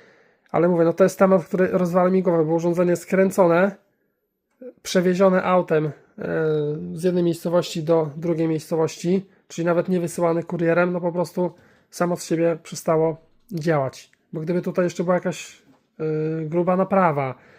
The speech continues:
e, czy, czy jakiekolwiek inne ingerencje, ale tutaj był tylko laser wyjęty, wsadzony, e, wsadzona nowa mechanika na starym laserze, wszystko przetestowane, złożone,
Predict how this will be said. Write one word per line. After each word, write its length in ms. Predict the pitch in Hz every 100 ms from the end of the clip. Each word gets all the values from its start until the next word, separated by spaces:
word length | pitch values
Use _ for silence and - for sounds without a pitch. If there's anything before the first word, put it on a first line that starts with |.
| _ _ _ _ _ _ -
e, 360 | 135 139 139
czy, 540 | 139 170 160 160 160 160 160 _ _ _ -
czy 120 | 175
jakiekolwiek 520 | 165 - 196 185 185
inne 200 | 185 170
ingerencje, 440 | 151 156 147 147
ale 100 | 165
tutaj 280 | 175 190 190
był 100 | 185
tylko 220 | 185 190
laser 320 | 202 196 180 160
wyjęty, 500 | 175 175 165 202 208 _ _ _
wsadzony, 680 | - 180 160 180 170 165 156 - _ -
e, 520 | 147 147 147 143 143 147 _ _ _ -
wsadzona 360 | - 180 175 175
nowa 220 | 185 175
mechanika 440 | 175 160 170 175 170
na 80 |
starym 260 | 156 180 170
laserze, 440 | 160 180 175 180 170 _ _ _ _
wszystko 320 | - 185 175
przetestowane, 800 | - 160 160 180 175 175 175 165
złożone, 520 | 165 160 175 175 165